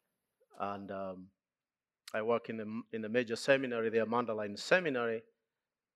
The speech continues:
Um, but when I was a pastor in one of the local parishes, uh, Saint Catherine, I will not start my preaching without saying, "God is good." So we're gonna try that here today.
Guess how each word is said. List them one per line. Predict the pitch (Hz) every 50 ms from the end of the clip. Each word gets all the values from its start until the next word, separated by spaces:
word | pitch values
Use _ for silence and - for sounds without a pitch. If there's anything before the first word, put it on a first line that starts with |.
| _ _ -
Um, | 107 107 104 101 101 101 95 95 98 _ _ _ _ _ _ _ _ _ _ _ _ _ _ _ _ _
but | 131 127 123
when | 131 131 131
I | 127
was | 120 117 110 117
a | 120 110
pastor | - - - 180 180 185 185 - - - 120 113 110 107 - - -
in | 120 117 113 107 107
one | 120 135 135
of | 127 113
the | 123
local | 120 127 135 135 - -
parishes, | - - 139 151 151 131 117 - - 117 113 113 107 - - - -
uh, | 113 110 110
Saint | 107 - 117 110 107 -
Catherine, | - 135 131 135 - - 123 113 113 107 113 - _ _ _ _ _ _ _ _ _ _ _ _ -
I | 123
will | 117 113 113
not | 113 123 123 123 -
start | - - - 127 120 117 117
my | 120 117 113
preaching | 110 - - 139 139 117 - - 120 113 110
without | 110 104 110 107 107 104
saying, | - - 117 113 107 107 101 92 -
"God | - 127 117 120 123
is | 117 110 - - _
good." | - 202 202 127 - - - - - _ _ _ _ _ _ _ _ _ _ _ _ _ _ _ _ _ _ _ _ _ _ _ _ _ _ _ _ _
So | - - - 143 127 120 113
we're | 110 139
gonna | 156 170 151 139 127
try | - - - - - 175 190 208 196 170
that | 120 101 90 98
here | 104 104 101 95
today. | - - - 92 92 82 78 78